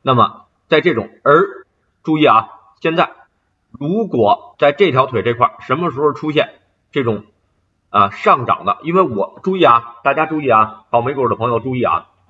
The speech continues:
我这用的是红涨绿跌，我这用的是红涨绿跌，您别看反了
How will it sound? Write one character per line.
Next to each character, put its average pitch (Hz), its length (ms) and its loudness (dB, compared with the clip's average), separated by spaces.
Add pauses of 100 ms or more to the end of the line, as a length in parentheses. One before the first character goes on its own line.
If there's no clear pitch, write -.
我 110 180 2
这 160 100 -2
用 170 200 -4
的 117 100 0
是 107 120 -4
红 120 280 -6
涨 98 240 0
绿 131 140 -8
跌， 107 200 0 (140)
我 95 160 2
这 151 100 -2
用 160 180 -6
的 123 100 0
是 110 100 -4
红 127 220 -6
涨 98 240 -2
绿 131 140 -10
跌， 110 280 -6 (220)
您 135 100 -4
别 143 140 0
看 143 180 0
反 90 140 -4
了 - 260 -6